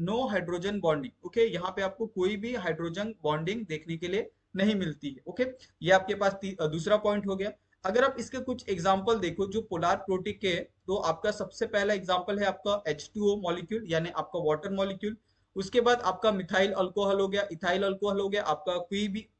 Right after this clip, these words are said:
कुछ भी group आप ले सकते हो, ओके। अगर आप यहाँ पे एग्जांपल देखते हो, okay,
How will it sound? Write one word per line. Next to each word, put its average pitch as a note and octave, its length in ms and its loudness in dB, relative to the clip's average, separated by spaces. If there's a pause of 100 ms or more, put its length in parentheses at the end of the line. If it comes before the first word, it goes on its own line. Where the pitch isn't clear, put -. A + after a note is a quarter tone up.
(160)
कुछ F#3+ 160 -6
भी A3+ 120 -2
group G#3 340 -2
आप F#3+ 180 -2
ले F#3+ 140 2
सकते G3 320 -6
हो, G3 180 -4 (140)
ओके। G3+ 200 -4 (640)
अगर A#3 240 8
आप C#4 160 4
यहाँ A#3+ 220 2
पे C4 120 0
एग्जांपल G#3+ 480 2
देखते F#3+ 280 0
हो, F#3 320 0
okay, A3+ 200 2